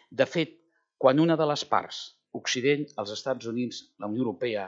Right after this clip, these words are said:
posteriorment, i sobretot l'otan, trenquen aquestes taules i començ-, comencen a erigir-se com els veritablement victoriosos d'aquesta Guerra Freda, provocaran un efecte dòmino que acabarà el mil, el dos mil, eh,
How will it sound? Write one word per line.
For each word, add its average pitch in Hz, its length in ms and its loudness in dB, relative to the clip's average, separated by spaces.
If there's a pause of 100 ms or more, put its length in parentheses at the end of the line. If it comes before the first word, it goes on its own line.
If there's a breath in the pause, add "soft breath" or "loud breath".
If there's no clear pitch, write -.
posteriorment, 107 600 -8
i 92 40 -6
sobretot 107 520 -4
l'otan, 110 420 -2 (520 soft breath)
trenquen 151 560 2
aquestes - 500 -8
taules 214 500 -12 (280 soft breath)
i 139 60 -10
començ-, 123 500 -2
comencen 131 420 -6
a 113 100 -2
erigir-se 120 600 -4 (380 loud breath)
com 120 160 2
els - 200 -8
veritablement 120 600 -2 (240)
victoriosos 120 800 -4
d'aquesta - 400 -18
Guerra - 220 -18
Freda, 180 280 -2 (800 soft breath)
provocaran 151 800 6
un 113 100 -4
efecte 113 460 -2
dòmino 156 380 4 (360)
que 110 120 -8
acabarà 123 400 2 (300)
el 120 120 -10
mil, 127 140 -2 (100)
el 107 280 -12
dos 95 200 -6
mil, 117 240 -4
eh, - 800 -14